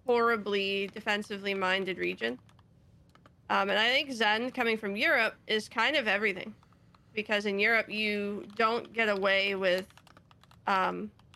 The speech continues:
you know, the things you get away with here. There's a, there's a lot more punishing for positional mistakes in Europe. Um, positioning is a lot more important.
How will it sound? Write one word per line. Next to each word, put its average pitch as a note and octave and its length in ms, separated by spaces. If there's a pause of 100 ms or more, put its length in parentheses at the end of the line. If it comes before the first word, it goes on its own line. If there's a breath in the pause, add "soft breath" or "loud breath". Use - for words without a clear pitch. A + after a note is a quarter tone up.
(200)
you G#3+ 100
know, G3+ 140
the G#3 120
things A3 320
you G#3+ 100
get G3 120
away F#3 200
with G3 160
here. F#3+ 340
There's G#3 180
a, G3+ 180
there's G#3 200
a G#3+ 60
lot G3+ 220
more G#3 380 (640)
punishing A#3 560
for G#3+ 240
positional G#3+ 580
mistakes - 680 (320)
in A3+ 80
Europe. A3+ 300 (320)
Um, F#3+ 180
positioning A3 500
is G#3 100
a F#3+ 80
lot F3+ 360
more G#3+ 160
important. A3 520